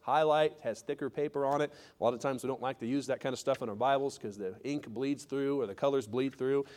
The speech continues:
Won't do that with this, and you can, you can just take your own notes as we go verse by verse through the book of Daniel.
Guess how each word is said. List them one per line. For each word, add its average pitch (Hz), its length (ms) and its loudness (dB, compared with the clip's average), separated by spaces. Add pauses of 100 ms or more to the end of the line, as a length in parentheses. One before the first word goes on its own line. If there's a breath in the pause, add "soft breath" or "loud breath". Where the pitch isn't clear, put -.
(140 loud breath)
Won't 139 200 -4
do 147 180 2
that 151 180 4
with 117 180 -8
this, 156 400 -2 (220 soft breath)
and 110 300 -6
you 127 80 -2
can, 113 220 -4
you 127 120 -2
can 135 160 -4
just 117 280 -8
take 165 220 0
your 165 140 2
own 175 120 0
notes 165 320 2
as 117 140 -6
we 127 80 2
go 139 160 4
verse 139 240 2
by 135 160 6
verse 135 260 2
through 147 220 0
the 135 100 0
book 131 220 2
of 113 100 -2
Daniel. 127 460 2